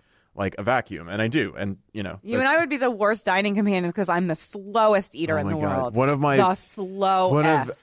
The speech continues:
Speaker 1: one of my best friends, um, she is, like, a painfully slow eater.
Speaker 2: Oh, I'm not painfully slow. I'm
Speaker 1: I mean,
Speaker 2: just,
Speaker 1: she knows
Speaker 2: like,
Speaker 1: who she is.
Speaker 2: Yeah.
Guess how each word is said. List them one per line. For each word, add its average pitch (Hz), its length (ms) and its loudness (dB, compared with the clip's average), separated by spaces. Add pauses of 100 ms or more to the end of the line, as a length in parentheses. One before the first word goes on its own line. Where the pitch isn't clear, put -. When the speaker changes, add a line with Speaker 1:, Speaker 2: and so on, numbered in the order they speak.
(100)
Speaker 1:
one 147 180 0
of 170 60 0
my 165 140 2 (240)
best 127 560 -4
friends, 92 880 -6 (160)
um, 95 520 -6
she 117 320 -4
is, 98 680 -2 (800)
like, 95 380 -2 (200)
a 92 420 -2 (840)
painfully 107 720 -10
slow 62 360 -14
eater. - 180 -18
Speaker 2:
Oh, 208 100 0
I'm 220 100 2
not 240 180 0
painfully 160 440 -4
slow. 127 360 -8
I'm - 140 -6
Speaker 1:
I 120 40 2
mean, 131 100 2
Speaker 2:
just, 120 100 -10
Speaker 1:
she 160 140 2
knows 131 240 4
Speaker 2:
like, 135 80 -10
Speaker 1:
who 101 60 -4
she 92 200 -8
is. 60 440 -10
Speaker 2:
Yeah. 120 180 -10